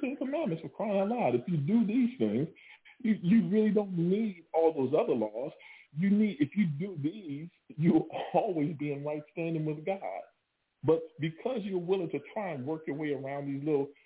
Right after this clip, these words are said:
intricacies and try and find the loophole, and you,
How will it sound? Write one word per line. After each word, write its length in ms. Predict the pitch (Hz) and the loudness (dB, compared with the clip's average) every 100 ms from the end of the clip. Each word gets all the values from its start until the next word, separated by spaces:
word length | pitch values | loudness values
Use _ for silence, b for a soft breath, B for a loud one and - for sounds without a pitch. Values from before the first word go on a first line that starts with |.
| b - | b -2
intricacies 680 | 160 156 147 147 151 143 117 | -2 -2 -4 -2 0 2 2
and 140 | 107 | 0
try 220 | - 156 | -2 0
and 100 | 139 | 0
find 240 | 139 143 120 | 2 2 2
the 60 | |
loophole, 580 | 117 139 139 139 143 135 | 4 4 6 4 6 4
and 100 | 107 - B B | 2 -2 B B
you, 320 | 110 139 120 | 0 2 2